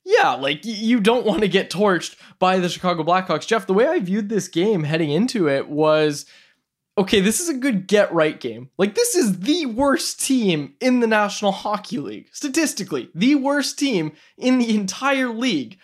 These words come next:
This is a great game for J T Miller's line to get right. You've been losing your matchups? Okay, well, here's a good chance to go win your matchups at five on five. Your power play hasn't been great? Okay, here's a chance to go score a power play goal.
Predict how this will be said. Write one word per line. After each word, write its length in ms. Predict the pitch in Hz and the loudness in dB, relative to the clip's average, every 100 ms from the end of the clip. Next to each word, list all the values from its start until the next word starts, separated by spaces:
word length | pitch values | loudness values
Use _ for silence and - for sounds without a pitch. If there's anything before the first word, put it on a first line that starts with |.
| _ _ - | _ _ 0
This 240 | 254 339 | 0 0
is 100 | 415 | -4
a 60 | 247 | -6
great 460 | 147 151 180 262 | -6 0 0 0
game 280 | 220 220 226 | -2 -2 -2
for 120 | 208 | -4
J 220 | 160 156 175 | -2 -2 -2
T 160 | 254 | -2
Miller's 380 | 269 359 349 185 | -2 -2 -2 0
line 240 | 170 143 | 0 0
to 100 | 135 | -4
get 220 | 131 139 95 | -4 -4 -2
right. 160 | 107 | -6
You've 180 | 110 139 | -6 -4
been 140 | 165 | 0
losing 240 | 185 220 240 | 0 0 -2
your 100 | 226 | -2
matchups? 460 | 233 262 415 - - - | 0 -2 -6 -8 -10 -2
Okay, 320 | 285 - 247 | -2 2 2
well, 100 | 262 | 2
here's 260 | 185 262 254 | 0 0 -2
a 60 | |
good 240 | 185 190 185 | -2 0 0
chance 320 | 220 240 240 | 0 0 -2
to 80 | 226 | -4
go 160 | 254 | -2
win 320 | 262 226 269 196 | -2 0 0 0
your 140 | 165 | 0
matchups 500 | 147 143 - 135 139 | -2 -4 -6 -6 -6
at 160 | - - | -6 -2
five 260 | 143 127 | 0 0
on 200 | 131 131 | -4 -6
five. 300 | - 131 123 - - - | -2 -2 -2 -8 -20 -10
Your 120 | 139 | -6
power 280 | 143 165 220 | 0 2 2
play 160 | 233 | 0
hasn't 300 | 233 233 233 | 0 -2 -4
been 100 | 233 | -8
great? 180 | 240 262 | -4 -2
Okay, 320 | 180 185 185 | -2 0 0
here's 220 | 190 196 185 | 0 -2 -4
a 40 | |
chance 220 | 202 202 | -2 -4
to 80 | 190 | -2
go 80 | 196 | -4
score 400 | 190 - 196 185 | -4 -6 -2 -2
a 80 | 185 | 0
power 300 | 180 202 190 | 0 0 -2
play 240 | 202 185 | -4 -2
goal. 400 | 185 226 160 | 0 2 2